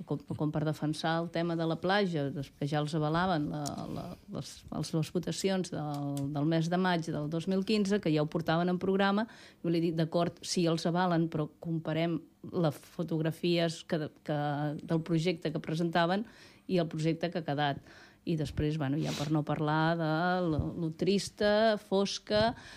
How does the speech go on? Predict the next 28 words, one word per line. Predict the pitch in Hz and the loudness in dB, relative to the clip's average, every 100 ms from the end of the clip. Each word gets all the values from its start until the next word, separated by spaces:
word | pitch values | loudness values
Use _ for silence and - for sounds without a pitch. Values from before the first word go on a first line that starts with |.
| - - - | -20 -16 0
i | 185 | 4
desolada, | 175 160 175 175 202 202 220 226 | 4 4 4 4 4 4 4 4
i | 208 175 | 4 2
que | 175 170 170 | 2 2 4
la | 165 151 | 2 2
sorra | - 175 180 | 2 2 2
que | 180 180 | 0 0
pugi, | 180 175 185 | 0 2 2
vull | 180 165 | 2 2
dir, | 165 | 2
això, | 160 - 170 180 190 | 0 0 0 0 0
mm, | 175 165 160 160 | 0 2 4 4
no | 160 | 4
sé | - 165 | 0 -2
fins | 170 175 | 0 0
a | 165 | 0
quin | 165 | 0
punt | 165 165 165 | 2 0 2
aquestes, | 165 170 165 - | 0 -2 -4 -2
aquesta | 160 170 - | -2 -2 -2
gent | 160 160 | 2 2
que | 156 | 0
els | 151 | 0
va | 151 | -2
votar, | 160 170 160 - | -2 -4 -4 -4
eh, | 180 170 156 160 - | -4 -4 -2 -4 -6
ho | - 160 | 0 0
avalen. | 143 139 160 | 0 -4 -6